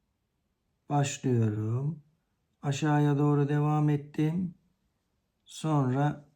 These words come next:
uzattım, bıraktım. Harika. Şimdi burası filimizin ağzı olacak.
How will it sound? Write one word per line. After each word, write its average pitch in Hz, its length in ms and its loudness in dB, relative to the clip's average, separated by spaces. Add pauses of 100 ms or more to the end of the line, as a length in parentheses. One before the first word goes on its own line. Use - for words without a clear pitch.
(640)
uzattım, 127 640 -2
bıraktım. 110 440 -4 (2500)
Harika. - 500 -10 (1000)
Şimdi 135 260 -6
burası 139 280 2
filimizin 147 720 2 (460)
ağzı 123 360 -2
olacak. - 580 -12